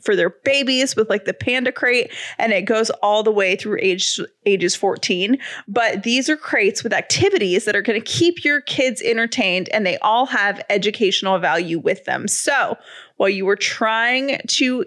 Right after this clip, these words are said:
get your kids entertained, trying to engage in that online learning, how about some hands-on projects with KiwiCo?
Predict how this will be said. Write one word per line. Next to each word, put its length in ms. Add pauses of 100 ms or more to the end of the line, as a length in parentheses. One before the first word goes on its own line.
(140)
get 300
your 180
kids 320
entertained, 680
trying 300
to 100
engage 400
in 60
that 160
online 400
learning, 320 (240)
how 100
about 260
some 140
hands-on 840
projects 640 (280)
with 400 (140)
KiwiCo? 840